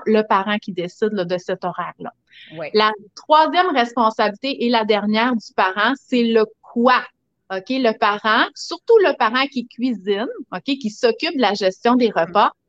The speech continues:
Speaker 1: c'est lui qui est responsable de choisir le menu, de planifier le menu, euh, de mettre les choses au menu, comme par exemple, si on dit, « Hey, l'ananas, là,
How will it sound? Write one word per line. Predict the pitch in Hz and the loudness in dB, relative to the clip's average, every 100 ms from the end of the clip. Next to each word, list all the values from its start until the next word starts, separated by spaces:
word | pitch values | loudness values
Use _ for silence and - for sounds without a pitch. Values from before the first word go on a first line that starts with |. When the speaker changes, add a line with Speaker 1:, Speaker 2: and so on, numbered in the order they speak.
| _ _ | _ _
Speaker 1:
c'est | - 262 | -2 2
lui | 254 269 330 311 | 2 2 2 0
qui | - 202 | -2 -2
est | |
responsable | 190 233 240 - 196 190 226 214 220 214 - _ _ | 2 0 0 0 0 0 2 2 2 -2 -16 _ _
de | 185 214 220 - | 0 2 2 -2
choisir | - - 214 202 208 294 349 | -8 -2 0 0 -4 -6 -4
le | 320 277 | -2 0
menu, | 247 240 247 269 285 - _ _ | 0 2 4 2 -2 -8 _ _
de | 202 202 | -2 -2
planifier | 254 247 294 294 285 269 320 | 2 2 4 0 -2 -8 -6
le | 302 | -2
menu, | 254 233 233 240 269 - _ _ _ 208 | 0 2 4 4 4 -4 _ _ _ -2
euh, | 202 196 | 0 0
de | 190 208 | 2 2
mettre | 220 254 285 - - | 4 4 2 -4 -4
les | 233 233 | 0 2
choses | 233 302 294 320 247 | 2 2 2 0 0
au | 220 | 0
menu, | 220 202 208 269 - | -2 -4 -4 -4 -4
comme | 202 202 | -6 -4
par | 208 | -4
exemple, | 202 196 240 277 | -4 -2 0 0
si | - | -2
on | 220 | -6
dit, « | 208 233 | 0 2
Hey, | 269 208 | 2 2
l'ananas, | 208 220 214 240 359 | 2 2 2 4 4
là, | 220 240 | 4 2